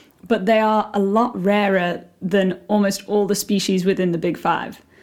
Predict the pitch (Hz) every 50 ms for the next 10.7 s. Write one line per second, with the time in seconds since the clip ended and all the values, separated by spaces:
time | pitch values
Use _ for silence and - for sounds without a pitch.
0 | - _ _ _ _ _ - - 214 208 202 196 196 185 180 180 180 185 - 214
1 | - - _ _ _ _ _ - 240 226 - - - - 233 208 202 - 214 202
2 | 202 196 180 190 180 - - 196 196 - 196 196 185 - 214 196 190 196 190 -
3 | 202 190 190 - 294 277 240 202 180 170 170 170 175 180 196 190 - - - -
4 | - - - _ _ _ - 202 214 214 208 208 - - 226 226 220 - 233 214
5 | 208 190 175 - - - 220 226 240 - 196 208 208 196 190 190 180 202 208 208
6 | 208 214 220 220 214 214 208 - 185 - 220 208 202 196 185 180 - - - _
7 | _ - 214 247 180 - 220 220 - 208 190 175 175 175 - - - - - -
8 | - 214 202 180 175 180 180 185 185 180 160 - - - 240 185 180 180 185 214
9 | 202 208 - 180 196 180 - - - - 254 233 226 214 208 196 185 180 165 165
10 | 170 180 - - - - 170 185 190 190 185 175 190